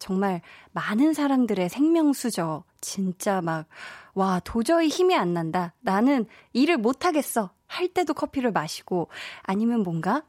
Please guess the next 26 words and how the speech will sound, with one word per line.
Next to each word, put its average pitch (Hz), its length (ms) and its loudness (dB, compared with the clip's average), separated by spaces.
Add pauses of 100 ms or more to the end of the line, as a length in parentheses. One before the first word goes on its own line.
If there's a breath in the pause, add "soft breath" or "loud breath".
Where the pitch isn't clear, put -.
(320)
오랜만에 269 640 0
나만의 220 500 0
시간이 208 760 -2
딱 - 180 -6
생겼는데, 190 800 -2 (360 loud breath)
아, 254 180 -6
이럴 247 240 -2
때 262 140 -2
뭔가 202 320 0
약간 160 320 -6 (200)
커피 - 400 -6
브레이크라고 180 640 -2
하죠. - 220 -8 (320 loud breath)
뭔가 214 280 0
날 180 280 2
위한 302 280 4
휴식에 226 680 -4 (260 loud breath)
딱 247 140 -8
이 202 100 -10
커피 - 320 -6
마시면 202 480 0
왠지 208 640 2 (220)
또 185 180 0
휴식하는 277 580 -2
느낌이 185 320 -2
제대로 214 680 0